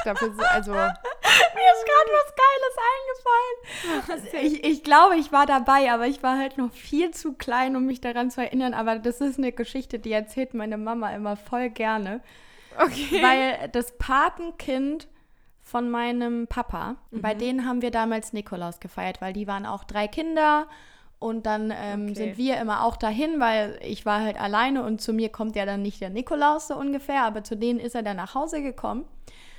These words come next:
Speaker 2: Und dann saß der Nikolaus dort und dann musstest du ja, wenn du wolltest, konntest du dem ja immer was vortragen, ein Gedicht oder so.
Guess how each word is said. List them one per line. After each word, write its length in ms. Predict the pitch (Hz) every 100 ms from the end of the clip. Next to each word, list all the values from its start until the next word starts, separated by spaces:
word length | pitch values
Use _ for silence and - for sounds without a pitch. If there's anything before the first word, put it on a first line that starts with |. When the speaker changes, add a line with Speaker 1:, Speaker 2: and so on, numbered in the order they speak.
| - - - -
Speaker 2:
Und 140 | - 240
dann 140 | 233
saß 260 | 220 233 269
der 120 | 269
Nikolaus 500 | 269 285 320 311 311
dort 360 | - 302 320 311
und 160 | 254
dann 280 | 247 240 247
musstest 420 | 262 277 262 -
du 120 | 262 262
ja, 280 | 254 247 233
wenn 160 | 226
du 100 | 214
wolltest, 640 | 208 247 311 330 311 - - _
konntest 340 | - 269 277
du 60 | -
dem 180 | 240 247
ja 80 | 240
immer 260 | 233 233
was 200 | 220 214
vortragen, 840 | - 233 233 - 190 185 190 190 202
ein 40 |
Gedicht 480 | 202 208 220 - -
oder 200 | 175 175
so. 280 | 180 196